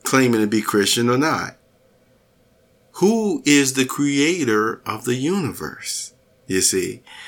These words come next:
um, who is the creator of the earth?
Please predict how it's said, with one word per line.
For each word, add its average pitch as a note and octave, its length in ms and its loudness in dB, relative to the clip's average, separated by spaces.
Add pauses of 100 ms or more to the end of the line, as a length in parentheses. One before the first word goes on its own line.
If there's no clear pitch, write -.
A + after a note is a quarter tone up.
(200)
um, G2+ 520 -2
who E3 600 2
is B2+ 220 2
the B2+ 60 -4
creator A#2+ 480 2
of B2 100 0
the C3 100 0
earth? - 440 -2